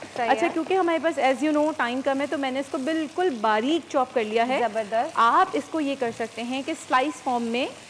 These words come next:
Speaker 2: भी करके आप कर सकते हैं, otherwise अगर आपको मज़ीद जल्दी है तो आप इसको grind करके इसकी प्योरी भी बना सकते हैं।
Speaker 1: ठीक है,
Speaker 2: ठीक
Speaker 1: ठीक
Speaker 2: है
Speaker 1: है।
Speaker 2: जी?
Speaker 1: मेरी तरह मैं प्याज, टमाटर, लहसुन, अदरक सब साथ grind करती हूँ, मसाला भी सब।
Speaker 2: अच्छा।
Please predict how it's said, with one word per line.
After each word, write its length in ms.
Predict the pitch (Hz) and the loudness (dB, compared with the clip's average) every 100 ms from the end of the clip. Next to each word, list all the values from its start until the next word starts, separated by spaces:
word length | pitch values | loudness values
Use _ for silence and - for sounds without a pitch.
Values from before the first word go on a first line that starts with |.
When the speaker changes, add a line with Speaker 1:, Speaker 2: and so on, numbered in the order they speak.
| - - | -16 -4
Speaker 2:
भी 120 | 226 311 | 0 2
करके 340 | 262 202 247 | 2 0 2
आप 180 | 277 269 | 2 2
कर 120 | 214 | 0
सकते 300 | 220 214 240 | -2 -4 -2
हैं, 140 | 294 | -2
otherwise 540 | - 226 262 226 269 262 | 0 0 2 2 2 0
अगर 240 | 247 254 | 0 2
आपको 240 | 254 262 277 | 2 0 -4
मज़ीद 500 | 240 220 208 294 254 | -2 -4 -4 -4 0
जल्दी 320 | 302 285 285 | 0 0 0
है 140 | 226 | 0
तो 360 | - - - 269 | -2 -12 -4 -2
आप 100 | 262 | -2
इसको 220 | 269 277 | -4 -4
grind 360 | 240 233 254 285 | -2 -2 0 -2
करके 220 | 285 320 | -2 -4
इसकी 200 | 311 330 | -6 -8
प्योरी 320 | 285 240 202 | -2 0 0
भी 120 | 190 | -2
बना 240 | 190 185 175 | -6 -6 -8
सकते 300 | 175 - - | -10 -12 -6
हैं। 40 | |
Speaker 1:
ठीक 320 | 302 269 208 | -4 -4 -4
है, 80 | 226 | -4
Speaker 2:
ठीक 120 | 311 | 0
Speaker 1:
ठीक 160 | 415 254 | 0 0
Speaker 2:
है 0 | |
Speaker 1:
है। 60 | |
Speaker 2:
जी? 60 | 262 | 2
Speaker 1:
मेरी 220 | 277 285 | 2 2
तरह 240 | 302 285 285 | 0 0 0
मैं 160 | 294 | -2
प्याज, 320 | 302 269 302 | 2 2 0
टमाटर, 380 | 311 285 262 285 | -2 -2 -2 -4
लहसुन, 240 | 269 269 277 | -4 -4 -6
अदरक 280 | 254 262 | -4 -6
सब 160 | 269 277 | -4 -6
साथ 280 | - 262 254 | -4 -4 -2
grind 380 | 233 240 240 247 | -4 -6 -6 -8
करती 260 | 226 226 | -8 -8
हूँ, 160 | 240 240 | -10 -8
मसाला 380 | 240 233 226 226 | -6 -2 -2 -2
भी 220 | 247 240 | -4 -10
सब। 520 | - - 277 277 240 | -10 -4 0 0 -2
Speaker 2:
अच्छा। 500 | 214 - - 262 202 | -6 -10 -6 -2 -2